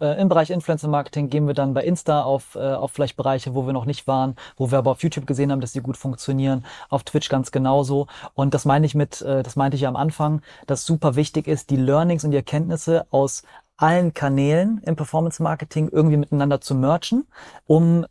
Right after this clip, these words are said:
da was rauszuziehen, was mir dabei hilft, einzelne Kanäle weiter nach vorne zu bringen und, äh, profitabler zu werden.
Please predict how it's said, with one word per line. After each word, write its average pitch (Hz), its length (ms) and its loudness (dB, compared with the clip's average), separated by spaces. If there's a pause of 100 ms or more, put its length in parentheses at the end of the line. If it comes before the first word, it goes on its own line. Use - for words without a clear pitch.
da 151 160 4
was 156 200 -2
rauszuziehen, 156 680 0
was 139 160 0
mir 147 100 0
dabei 131 220 2
hilft, 143 400 0
einzelne 143 340 0
Kanäle 135 400 0
weiter 127 260 0
nach 120 120 -6
vorne 120 240 -6
zu 113 120 -18
bringen 123 260 -10
und, 120 280 -10
äh, 127 100 -4
profitabler 127 560 -2
zu 127 120 -12
werden. - 200 -8